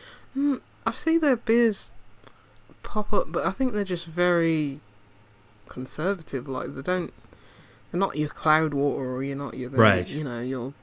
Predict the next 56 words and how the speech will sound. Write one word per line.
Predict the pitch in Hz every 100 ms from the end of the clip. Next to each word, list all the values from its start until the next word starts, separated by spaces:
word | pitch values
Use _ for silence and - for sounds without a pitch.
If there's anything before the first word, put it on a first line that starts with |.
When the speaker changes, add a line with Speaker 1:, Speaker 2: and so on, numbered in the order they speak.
| -
Speaker 1:
Beavertown | 156 147 143 - 143 143 147
or |
anything. | 147 143 139 117 - - - -
I |
think | 160 233
they | 190
just, | 160 - - - - 156
you | 165
know, | 131 135 - - -
crank | - 156 156
out | 156 131
their | 139
really | 143 156 160 147
good | 143 -
beers. | 131 151 - - - -
I've | 160
never | 185 185 160
heard | 156
a | 151 - - -
bad | 143 147
word | 135 151
said | - 127
about | 127 123 -
them, | 82 147
but | 147 - - - - - - - - -
they're | 156
not, | 160 - -
you | 156
know, | 147
all | 151 143
glitzy | - 156 - - 147
and | 143 147 143 139 - -
all | 147
the | 147
glamour | 139 139 139 143
and | 143 135
the |
light | 135 143 -
and | 139
Speaker 2:
Yeah. |
Speaker 1:
everything. | 139 113 - 147 151
But | 156 160 156 - - -
yeah, | 180
Speaker 2:
Oh, | 175
Speaker 1:
solid. | 143 143 135
Speaker 2:
if | 110
only | 165 170
there | 165
was | 139
a | 127
word | 113 123 120 110
to |
describe | 104 104 - 110 104
the | 95
sort | - 101
of | 98 95 -